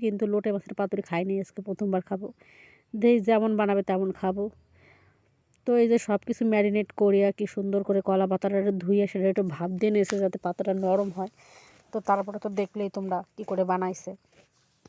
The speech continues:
তো এই যে সবগুলো পাতুরি এই জায়গায় রেডি। এরপরে প্যান বসায় দিয়েছে, প্যান বসায় প্যানটা গরম করে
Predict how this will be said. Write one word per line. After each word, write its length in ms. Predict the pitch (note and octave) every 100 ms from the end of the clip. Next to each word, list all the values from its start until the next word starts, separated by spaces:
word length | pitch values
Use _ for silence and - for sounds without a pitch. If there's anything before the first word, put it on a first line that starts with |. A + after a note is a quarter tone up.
| _
তো 100 | -
এই 120 | G#3+ G#3+
যে 100 | A3
সবগুলো 380 | - G3 G#3 G#3
পাতুরি 360 | G3+ G3 G#3 G#3+
এই 100 | G#3
জায়গায় 260 | G#3 G#3
রেডি। 280 | G3 F#3 A3+ - _ _ _ _ -
এরপরে 280 | G#3+ G3+ G3
প্যান 240 | G#3+ G3+ G#3
বসায় 280 | G3 - G3
দিয়েছে, 280 | G3 - A#3 C4
প্যান 220 | - G3 F#3
বসায় 300 | F#3 - F#3+
প্যানটা 280 | F#3 F#3 F#3
গরম 260 | F#3 F#3 F#3+
করে 200 | F#3+